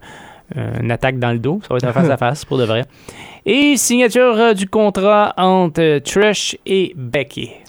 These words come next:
Speaker 2: Ton
Speaker 1: Ça.
Speaker 2: prédiction pour le six-man tag, qui va être le mystery partner puis qui gagne?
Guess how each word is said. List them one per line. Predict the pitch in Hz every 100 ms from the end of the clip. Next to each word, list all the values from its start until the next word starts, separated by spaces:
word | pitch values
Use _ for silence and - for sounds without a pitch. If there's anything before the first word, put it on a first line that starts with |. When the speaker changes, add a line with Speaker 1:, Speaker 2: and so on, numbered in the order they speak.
| - _ _ -
Speaker 2:
Ton | 139 139
Speaker 1:
Ça. | 135
Speaker 2:
prédiction | 170 160 135 175
pour | 165 160
le |
six-man | 139 147 156 147
tag, | 135 160 165 160 - _ _ - 143
qui | - 170
va | 170
être | 165
le |
mystery | 165 160 165
partner | 165 165
puis | 156
qui | 143 143
gagne? | 139 117